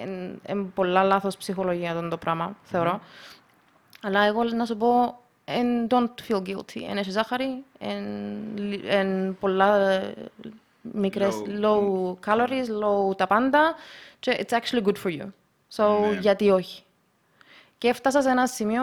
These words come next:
Speaker 1: που κάνω
Speaker 2: Και να tasty, γιατί συνήθως
Speaker 1: Ναι,
Speaker 2: τούτα που
Speaker 1: ναι,
Speaker 2: σου λαλούν
Speaker 1: ναι.
Speaker 2: ότι είναι το πράγμα,
Speaker 1: Ναι.
Speaker 2: τρώεις το και έχει γεύση
Speaker 1: Ναι,
Speaker 2: χώμα
Speaker 1: ναι.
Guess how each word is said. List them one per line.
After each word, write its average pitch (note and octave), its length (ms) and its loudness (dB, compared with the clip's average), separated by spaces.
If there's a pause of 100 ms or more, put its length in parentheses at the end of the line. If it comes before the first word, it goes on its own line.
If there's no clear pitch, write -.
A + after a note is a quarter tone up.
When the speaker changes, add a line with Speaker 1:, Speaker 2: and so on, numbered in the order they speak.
(120)
Speaker 1:
που C4 80 -6
κάνω B3 520 -4
Speaker 2:
Και B2+ 180 -6
να A2+ 260 -6 (100)
tasty, B2 380 -6
γιατί A#2 240 -4
συνήθως B2+ 380 -6
Speaker 1:
Ναι, F#3 140 -4
Speaker 2:
τούτα C3+ 280 0
που G#3 80 -6
Speaker 1:
ναι, G#3 320 2
Speaker 2:
σου - 100 -8
λαλούν B2+ 220 0
Speaker 1:
ναι. G3+ 60 2
Speaker 2:
ότι - 100 0
είναι B2 100 -4
το B2 100 -4
πράγμα, D3+ 460 -4
Speaker 1:
Ναι. F#3+ 260 -4
Speaker 2:
τρώεις C#3+ 320 -4
το - 80 -16
και D3+ 80 -8
έχει C3+ 440 -8 (180)
γεύση B2+ 460 -8
Speaker 1:
Ναι, G3 200 -2
Speaker 2:
χώμα D3 400 -4
Speaker 1:
ναι. G3+ 120 -2